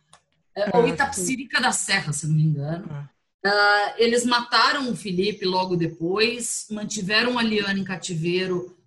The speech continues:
Speaker 1: por um, vários dias, é, sodomizando, abusando sexualmente,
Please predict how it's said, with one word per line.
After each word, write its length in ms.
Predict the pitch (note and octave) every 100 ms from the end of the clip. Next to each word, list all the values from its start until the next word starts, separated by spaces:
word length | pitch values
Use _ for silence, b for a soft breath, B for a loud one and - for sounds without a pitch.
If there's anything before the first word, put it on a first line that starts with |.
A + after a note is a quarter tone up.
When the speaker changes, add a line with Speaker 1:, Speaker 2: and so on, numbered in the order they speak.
| _
Speaker 1:
por 240 | E3+ F#3+ F#3
um, 520 | G3 F#3+ F#3+ F3 E3
vários 460 | E3 G3+ A#3+ G#3+ E3+
dias, 800 | C3+ D3+ F3+ G#3+ F#3+ D3+ C#3 -
é, 420 | E3+ E3+ E3 D#3 D#3
sodomizando, 1120 | - F3+ E3+ E3 D3 F3 G3+ G3+ G3+ F#3 E3
abusando 340 | D#3 D#3 D#3+
sexualmente, 1300 | D#3 - - D3+ D3 C#3 D3+ G3 G#3 A3 A3 - G#3